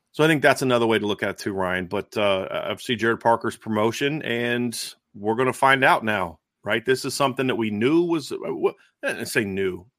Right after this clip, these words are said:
That's, that's overstating it. We had a feeling that there was gonna come a time when Jared Parker's gonna be the O C at Notre Dame.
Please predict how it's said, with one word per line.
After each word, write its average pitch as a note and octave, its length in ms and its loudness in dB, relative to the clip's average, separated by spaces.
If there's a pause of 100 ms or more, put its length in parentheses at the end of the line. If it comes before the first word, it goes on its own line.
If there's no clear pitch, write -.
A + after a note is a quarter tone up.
That's, B2 260 -4
that's - 260 -2
overstating G2+ 580 -4
it. - 140 -14 (420)
We F3 100 0
had F#3 100 4
a C3+ 40 0
feeling C#3 520 0
that G#2 160 -6
there B2+ 120 2
was G#2+ 140 -2
gonna A#2+ 220 0
come B2 240 -4
a - 20 -4
time G#2 520 -4
when G2+ 100 -8
Jared G#2+ 240 -4
Parker's G#2+ 300 -2
gonna G2+ 100 -6
be F2 100 -12
the F2+ 120 -6
O G2 60 -8
C - 160 -8
at G2+ 60 -6
Notre E2+ 200 -12
Dame. E2 200 -18